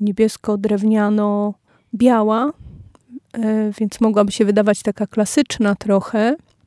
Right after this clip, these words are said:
ale będzie tam parę takich pomysłów, e, moich i mam nadzieję, że oryginalnych. I kafle, które zrobimy z Karoliną, e, będą świetnie tam wyglądały. I to będzie,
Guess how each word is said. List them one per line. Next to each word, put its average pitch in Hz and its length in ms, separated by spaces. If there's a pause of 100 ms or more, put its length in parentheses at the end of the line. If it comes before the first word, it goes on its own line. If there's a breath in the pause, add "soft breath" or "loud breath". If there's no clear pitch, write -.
(320)
ale 226 180
będzie 226 240
tam 220 180
parę 214 260
takich - 320
pomysłów, 208 880 (380 soft breath)
e, 196 320
moich 226 500
i 233 40
mam 202 180
nadzieję, 202 320
że 202 120
oryginalnych. 202 960 (640 loud breath)
I 202 280
kafle, 202 340
które - 280
zrobimy 202 600 (760)
z - 100
Karoliną, 214 840
e, 240 100 (540)
będą 240 280
świetnie 220 480
tam 220 140
wyglądały. 220 720 (600)
I 226 100
to 240 120
będzie, 226 760